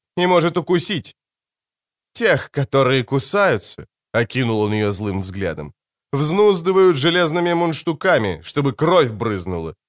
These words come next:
Чудесный способ сбить спесь. У коней тоже". Он рванул трензеля жеребца так сильно, что конь захрипел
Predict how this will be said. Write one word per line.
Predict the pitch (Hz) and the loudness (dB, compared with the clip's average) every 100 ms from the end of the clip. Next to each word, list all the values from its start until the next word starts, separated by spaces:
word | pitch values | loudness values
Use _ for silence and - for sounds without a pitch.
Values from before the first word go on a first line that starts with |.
| _ - | _ -8
Чудесный | 214 170 190 202 233 254 | -4 2 2 2 -2 -4
способ | - 214 208 208 175 | -2 -2 0 0 -2
сбить | 147 135 160 120 | -4 -4 -6 -6
спесь. | - 160 107 - - _ _ _ - | -4 -2 -2 -4 -16 _ _ _ -6
У | 226 | -2
коней | 233 208 180 | 0 2 0
тоже". | 165 185 113 78 73 _ _ _ _ _ _ | 0 2 0 0 -12 _ _ _ _ _ _
Он | 113 143 143 | 2 2 2
рванул | 131 139 151 156 | 0 0 0 0
трензеля | 131 147 139 131 139 131 | -2 -2 0 0 0 0
жеребца | 135 131 - 151 139 | 0 -4 -4 -2 0
так | 143 120 | -2 -2
сильно, | - 180 165 139 | -6 -4 0 0
что | 117 - 139 | 0 -4 -6
конь | - 165 151 | -2 0 0
захрипел | 123 135 - 131 - 165 151 | 0 -4 -4 -6 -2 -2 -2